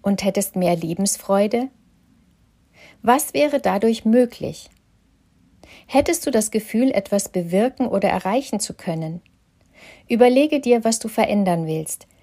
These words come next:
Dein Leben wäre mehr in Bewegung.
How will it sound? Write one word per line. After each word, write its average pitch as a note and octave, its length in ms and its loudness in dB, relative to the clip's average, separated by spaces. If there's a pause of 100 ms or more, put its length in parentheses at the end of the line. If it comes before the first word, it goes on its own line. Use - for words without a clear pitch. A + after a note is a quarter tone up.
(160)
Dein F3 280 2
Leben A#3 540 0
wäre A3 280 2
mehr F#3 420 -2
in A3 140 2
Bewegung. E3+ 640 -4